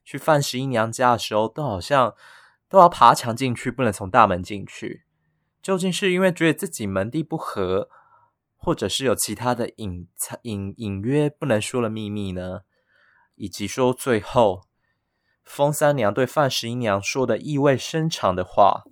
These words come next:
她说什么呢？我来大家回顾一下，说：“你的姻缘已经来了，姻缘已经来了，就是我推荐给你这位男人，但是你的磨难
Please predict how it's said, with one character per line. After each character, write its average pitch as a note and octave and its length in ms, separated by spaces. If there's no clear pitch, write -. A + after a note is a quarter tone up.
她 - 140
说 F3+ 340
什 - 140
么 G2+ 120
呢？ G#2 260
我 G2 60
来 F#2+ 80
大 A#2+ 140
家 A2 100
回 G2 220
顾 G2 240
一 - 20
下， G#2 240
说 A#2+ 380
：“你 B2 80
的 B2 140
姻 F3+ 220
缘 C3 220
已 G#2 40
经 E3+ 180
来 G2+ 300
了， G2+ 480
姻 E3 180
缘 A2+ 460
已 A#2+ 120
经 E3+ 200
来 F#2+ 280
了， - 340
就 - 80
是 C#3+ 140
我 F#2+ 100
推 A2+ 200
荐 C3 280
给 G#2 120
你 A2 200
这 A2+ 180
位 A2+ 160
男 F#2+ 240
人， G2+ 280
但 G#2+ 200
是 G2 480
你 G#2+ 80
的 G2 140
磨 F#2+ 300
难 A2 380